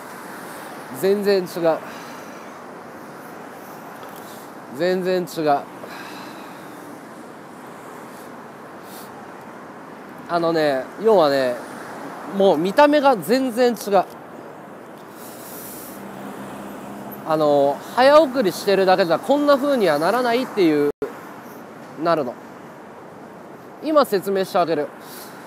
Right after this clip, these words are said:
あのね、簡単に言うと動画っていうのはパラパラ漫画なのね。で、一枚一枚写真を切ってるの、動画自体も。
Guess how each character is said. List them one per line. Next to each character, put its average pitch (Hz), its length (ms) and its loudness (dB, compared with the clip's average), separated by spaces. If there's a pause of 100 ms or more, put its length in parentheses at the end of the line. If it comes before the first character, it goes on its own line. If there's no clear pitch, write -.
(180)
あ 170 80 6
の 170 80 8
ね、 156 160 4 (1300)
簡 247 160 6
単 277 180 10
に 277 80 4
言 277 80 8
う 202 40 0
と 143 100 4
動 208 240 12
画 262 120 12
っ 269 40 8
て - 160 0
い 277 80 6
う 269 80 10
の 180 80 6
は 127 100 6
パ 180 180 6
ラ 196 120 12
パ 233 100 10
ラ 226 120 12
漫 220 260 8
画 151 140 8
な 123 80 4
の 110 180 2
ね。 160 160 2 (1040)
で、 226 200 10
一 185 200 -2
枚 277 220 6
一 233 120 -2
枚 233 180 4
写 180 200 2
真 233 240 4
を 226 80 4
切 240 100 -4
っ 214 60 -4
て - 160 4
る 147 80 2
の、 123 160 -2 (180)
動 156 180 8
画 156 120 8
自 135 120 0
体 127 220 2
も。 107 140 -4